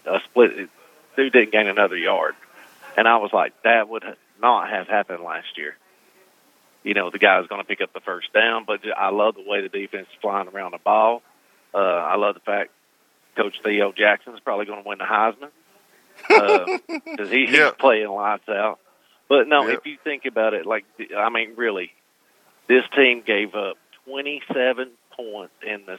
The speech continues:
Speaker 1: second quarter, and five minutes to go,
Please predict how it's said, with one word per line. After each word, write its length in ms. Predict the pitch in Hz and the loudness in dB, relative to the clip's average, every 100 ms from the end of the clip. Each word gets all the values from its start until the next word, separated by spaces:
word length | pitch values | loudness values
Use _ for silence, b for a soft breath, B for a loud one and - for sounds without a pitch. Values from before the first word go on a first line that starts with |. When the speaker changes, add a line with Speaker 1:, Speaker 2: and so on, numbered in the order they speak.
| - | -6
Speaker 1:
second 320 | 113 107 113 _ | -4 -4 -10 _
quarter, 380 | 117 101 95 87 _ _ _ _ _ _ _ | -18 -14 -14 -14 _ _ _ _ _ _ _
and 180 | 98 95 | -8 -2
five 320 | - 104 113 | 2 4 4
minutes 320 | 120 131 113 - | 0 -4 -6 -10
to 60 | |
go, 440 | 123 127 131 107 | -2 2 2 -2